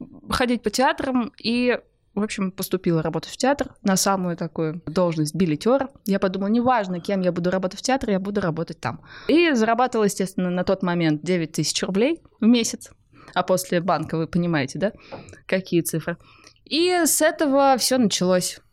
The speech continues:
Всё началось. М, меня туда как в болото затянуло, в болото в хорошем смысле этого слова. Я начала шагать невероятными шагами. Я сначала работала билетёром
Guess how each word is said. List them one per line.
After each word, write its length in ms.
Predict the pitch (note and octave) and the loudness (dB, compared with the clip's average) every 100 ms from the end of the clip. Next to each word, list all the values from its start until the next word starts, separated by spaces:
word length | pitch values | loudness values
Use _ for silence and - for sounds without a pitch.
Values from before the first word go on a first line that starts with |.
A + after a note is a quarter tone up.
| _ | _
Всё 200 | - A3 | -2 0
началось. 680 | G#3 F#3 G3 A3 C4 - F#3+ | 0 0 2 2 2 0 -2
М, 560 | F3+ - F#3+ F#3 C#3 | -2 -2 -2 -2 2
меня 380 | G#3+ G#3+ G3+ F#3 | 2 4 2 0
туда 360 | - F#3+ F#3+ F3+ | -2 -2 0 0
как 200 | F3 D#3+ | -2 -4
в 100 | - | -2
болото 400 | F#3 G#3 G3+ D#3+ | 0 2 0 0
затянуло, 480 | E3 - G3 D4 B3 | -2 2 4 4 2
в 40 | |
болото 340 | F#3+ F3+ F3 | 2 0 -2
в 40 | E3 | -4
хорошем 460 | - F#3 F3 - | -4 -2 -2 -4
смысле 340 | D#3 E3+ D#3+ E3 | -2 -2 -2 -4
этого 160 | D#3 | -4
слова. 300 | F3+ A3 D4 A#3 | -2 0 2 4
Я 160 | G3 | 2
начала 300 | G3+ - F3+ | 0 -2 -4
шагать 520 | F3 F3 E3 A3 A3 - - - - - - | -4 -4 0 0 -2 -12 -18 -10 -10 -10 0
невероятными 600 | F3+ F#3 F#3 F3 E3+ E3 | 2 4 2 2 0 -4
шагами. 460 | D#3+ E3 G3 A#3+ B3 | -4 -2 0 2 0
Я 200 | F3+ F#3+ | 0 0
сначала 400 | F#3 F#3 F3+ F3 F3 | 0 0 0 0 2
работала 340 | F3+ F3 E3+ | 2 2 0
билетёром 640 | E3+ E3+ F3 B3 C#4+ D4 | 0 0 2 2 2 -2